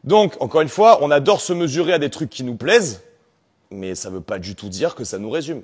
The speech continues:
Donc, à partir du moment où vous vous entraînez pour des perfs numériques qui sont censés derrière vous, euh, vous, euh, définir, vous avez perdu l'essence du truc. Donc, vous fa-, vous voulez faire de la compétition, c'est cool,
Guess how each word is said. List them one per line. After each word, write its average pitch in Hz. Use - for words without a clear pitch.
Donc, 98
à 107
partir 123
du 185
moment 180
où 143
vous 127
vous 123
entraînez 165
pour 120
des 117
perfs 139
numériques 151
qui 110
sont 123
censés 143
derrière 135
vous, 120
euh, 90
vous, 107
euh, 92
définir, 156
vous 104
avez 117
perdu 120
l'essence 117
du 110
truc. -
Donc, 87
vous 92
fa-, 135
vous 131
voulez 151
faire 170
de 160
la 143
compétition, 143
c'est 120
cool, 185